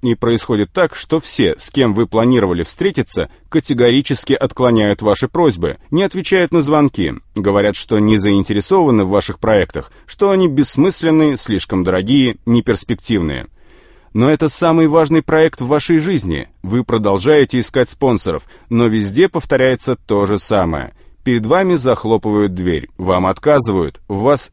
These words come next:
не верят. К середине недели вы совершенно измучены, разочарованы, у вас не осталось ни энтузиазма, ни энергии.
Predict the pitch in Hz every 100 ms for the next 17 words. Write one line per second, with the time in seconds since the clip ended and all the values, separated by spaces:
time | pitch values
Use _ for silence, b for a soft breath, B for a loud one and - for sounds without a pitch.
0 | - 98 92 85 69 - b b b b
1 | - 117 113 113 196 185 170 123 113 117
2 | 107 107 - 107 101 - 110 98 87 87
3 | 87 110 160 - 160 147 - 101 95 92
4 | 110 131 175 160 160 131 b 180 220 -
5 | 143 127 - - 143 131 - 127 165 185
6 | 175 170 151 143 131 127 110 98 98 92
7 | 82 78 67